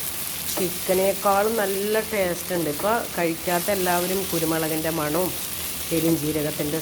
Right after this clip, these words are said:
സ്മെല്ലും നല്ല പച്ച കൊത്തമല്ലിയുടെ നല്ല മണവും വേപ്പിലയുടെ മണവും എല്ലാം കൂടെ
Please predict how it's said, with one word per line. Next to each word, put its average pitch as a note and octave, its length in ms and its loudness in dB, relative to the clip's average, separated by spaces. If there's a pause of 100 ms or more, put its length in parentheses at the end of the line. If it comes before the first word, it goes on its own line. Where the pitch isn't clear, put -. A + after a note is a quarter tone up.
സ്മെല്ലും D3 540 0 (260)
നല്ല D3 280 0 (140)
പച്ച E3 400 0
കൊത്തമല്ലിയുടെ D#3 800 0
നല്ല D3+ 300 2 (200)
മണവും D3 340 2 (800)
വേപ്പിലയുടെ D3+ 600 0
മണവും D#3 240 2 (140)
എല്ലാം D#3 460 0
കൂടെ F#3+ 220 2